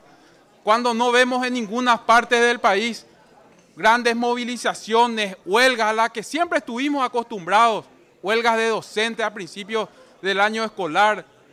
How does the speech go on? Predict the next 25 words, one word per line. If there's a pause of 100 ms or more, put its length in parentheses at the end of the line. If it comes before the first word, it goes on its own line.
(280)
grandes
movilizaciones,
cierre
de
rutas. (800)
Hoy
vivimos
en
un
ambiente
de
estabilidad, (1200)
en
un
ambiente (880)
gracias
al
liderazgo
del
presidente
de
la
República
del
Paraguay.